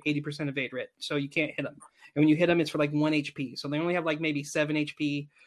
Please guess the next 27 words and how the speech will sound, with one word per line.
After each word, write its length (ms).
something 240
really 200
low. 380
There's 160
a 60
move 320
that 180
the 80
thief 300
learns 320
called 220
Critical 360
Claim, 420
and 120
it 120
never 240
misses, 400
and 40
it's 120
always 220
a 40
crit. 320
And 160
so 140
he 160
one-shots 520
'em. 140